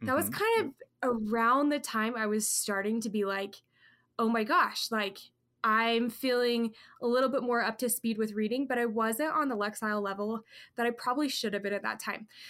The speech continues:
Speaker 1: So to me, this is just amazing that you took this girl who was like, "Uh, reading's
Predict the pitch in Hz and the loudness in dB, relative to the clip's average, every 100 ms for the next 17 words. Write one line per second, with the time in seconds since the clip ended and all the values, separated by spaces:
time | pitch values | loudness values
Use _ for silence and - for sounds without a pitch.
0 | - - - 349 294 - - 302 302 302 | -20 -8 -2 2 2 0 -2 0 4 6
1 | 339 403 453 466 494 - 415 381 311 262 | 6 4 2 0 -2 2 0 4 2 4
2 | 269 247 226 240 302 330 359 415 330 269 | 2 2 2 2 2 0 0 0 0 2
3 | 240 262 294 302 277 254 233 214 - - | 2 4 2 2 0 0 0 -2 -6 -20
4 | - - - 381 427 427 415 403 339 381 | -20 -20 0 6 8 8 8 6 4 4
5 | 523 | 4